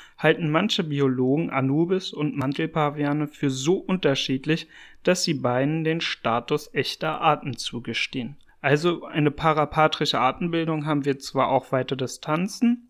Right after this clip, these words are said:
aber wir haben Überlappungszonen, die sogenannten Hybridzonen, wo beide unterschiedliche Arten quasi noch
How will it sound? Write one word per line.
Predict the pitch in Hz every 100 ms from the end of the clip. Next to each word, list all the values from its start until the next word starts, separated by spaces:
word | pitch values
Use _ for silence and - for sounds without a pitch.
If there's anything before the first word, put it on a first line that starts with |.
| _
aber | - 147 160 165 143
wir | 135
haben | 139
Überlappungszonen, | 151 135 123 120 - 170 175 - 160 160
die | 143 131
sogenannten | 127 127 131 127 127 139
Hybridzonen, | 135 123 131 139 - 151 147 - - - _
wo | - 147 131
beide | - 135 143 160 165
unterschiedliche | - 156 151 139 - - 151 147 - 135 135 123
Arten | - 139 143 202 180 196 202 - -
quasi | - 147 151 143 147
noch | 147 143 143 -